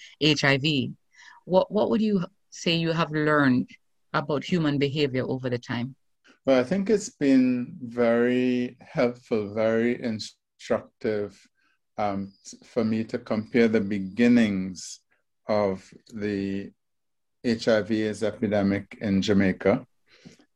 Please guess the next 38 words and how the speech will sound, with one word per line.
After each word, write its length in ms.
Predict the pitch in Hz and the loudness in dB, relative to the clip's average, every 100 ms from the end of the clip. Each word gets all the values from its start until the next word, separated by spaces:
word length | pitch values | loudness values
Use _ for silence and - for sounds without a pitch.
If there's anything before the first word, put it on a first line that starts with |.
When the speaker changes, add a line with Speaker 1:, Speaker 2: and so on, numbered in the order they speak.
| _ | _
Speaker 2:
with 260 | 110 98 - | 0 0 -4
the 100 | 104 | -6
beginnings 680 | 95 107 110 107 107 107 | -2 2 4 4 2 2
of 300 | 110 104 95 - _ _ - | 4 4 0 -12 _ _ -20
the 200 | - 104 | -10 -8
covid 480 | 104 - 131 135 143 | -6 4 4 6 4
nineteen 480 | 131 104 95 - 101 | 2 2 -2 -6 -6
epidemic 600 | 95 - 98 95 95 95 | -6 -6 -4 -4 -6 -6
in 140 | 101 98 | -6 -4
Jamaica. 520 | 101 98 90 - 101 | -2 -2 -4 -4 -2
And 120 | 101 | 0
I'm 140 | 110 | 4
gonna 280 | 113 110 110 - - - | 4 4 -2 -6 -20 -14
stick 360 | - - 139 - | -10 2 2 4
with 160 | 127 | 2
Jamaica, 680 | 117 110 107 113 - 98 110 _ _ _ | 4 2 2 0 -2 -6 -6 _ _ _
although 440 | 113 107 110 113 | 0 2 6 6
I 200 | 110 107 | 6 6
hear 380 | 110 120 143 120 | 2 0 4 4
things 500 | 117 127 110 110 98 | 4 0 0 -2 -4
about, 400 | 107 98 98 95 - - _ _ _ - | -4 -2 -2 -4 -10 -20 _ _ _ 0
um, 200 | 98 - | 2 4
other 240 | 113 107 | 4 4
places, 580 | 104 110 101 - 107 104 | 4 4 4 2 2 2
but 180 | 104 101 | 0 2
I 100 | 101 | 2
think 300 | 113 107 - | 2 -2 0
that 220 | 107 95 - - _ | 0 0 -10 -20 _
it's 140 | 120 113 | -10 -6
probably 440 | - 117 113 120 | 0 2 6 6
more 300 | 113 117 117 | 6 6 4
valid 500 | 113 110 113 131 110 | 2 2 4 4 0
for 120 | - | -2
me 180 | 104 104 | -2 -2
to 140 | 101 107 | -2 -4
speak 320 | - 107 92 | -2 -2 -2
from 260 | - 104 101 | -2 -2 -2
first, 560 | 110 110 104 - - | 0 -2 -2 -10 -14